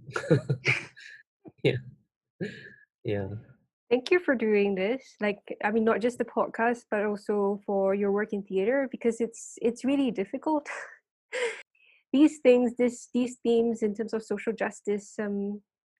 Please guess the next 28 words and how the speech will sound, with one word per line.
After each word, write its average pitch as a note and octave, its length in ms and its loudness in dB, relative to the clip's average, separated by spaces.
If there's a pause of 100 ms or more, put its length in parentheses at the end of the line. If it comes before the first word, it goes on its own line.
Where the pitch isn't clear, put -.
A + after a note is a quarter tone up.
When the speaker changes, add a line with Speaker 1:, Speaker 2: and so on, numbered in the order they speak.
(200)
Speaker 2:
and A3+ 80 10
equality, A3 800 6 (580)
we A#3+ 80 0
can C4+ 140 4
only C#4+ 180 8
progress A#3 420 6
if A#3 120 2
we A3 100 4
actually A3+ 220 -2
talk G#3+ 240 -4
about A#3+ 320 0
it, D#4 200 2 (580)
as A3+ 180 -4
much A#3+ 260 4
as, G#3 420 -2
you A3+ 100 4
know, G3+ 340 -2 (920)
besides A3+ 640 4
just G#3 360 0 (300)
talking B3+ 320 0
about A#3 380 2
it, B3 220 2
we G#3 160 0
also A3 260 2
need A3 220 0 (100)
to G#3 100 -8
have F#3+ 240 -6
actions. D4 600 -2